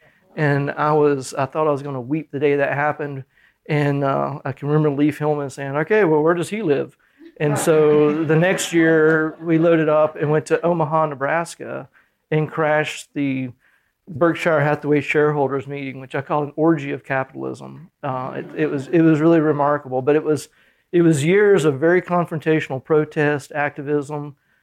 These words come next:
coupled with great legal teams from the tribes. And the environmental groups were really uncomfortable with that beginning,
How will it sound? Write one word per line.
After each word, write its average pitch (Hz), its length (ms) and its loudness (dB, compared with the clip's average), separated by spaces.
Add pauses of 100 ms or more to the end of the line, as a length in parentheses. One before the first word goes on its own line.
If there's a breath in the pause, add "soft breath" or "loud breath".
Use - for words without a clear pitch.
(120)
coupled 165 380 0
with 131 180 -2
great 147 720 -2
legal 151 380 2
teams 151 400 -6
from 147 160 -10
the 135 60 -10
tribes. 147 640 -4 (360 soft breath)
And 165 120 2
the 180 40 4
environmental 208 520 2
groups 156 600 0
were 147 160 0
really 156 380 4 (140)
uncomfortable 160 760 -4
with 123 120 -10
that 131 200 -8
beginning, 127 640 -8